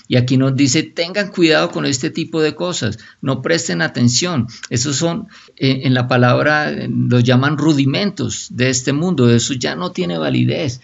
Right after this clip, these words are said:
Lo mismo la religiosidad, ten-, tengamos cuidado con el tema de la religiosidad.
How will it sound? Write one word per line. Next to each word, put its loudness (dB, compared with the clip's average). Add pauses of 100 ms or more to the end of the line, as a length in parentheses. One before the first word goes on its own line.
(280)
Lo 0
mismo 4
la 0
religiosidad, 0
ten-, -8 (400)
tengamos 4
cuidado 2
con -4
el -4
tema 2
de 0
la 0
religiosidad. 0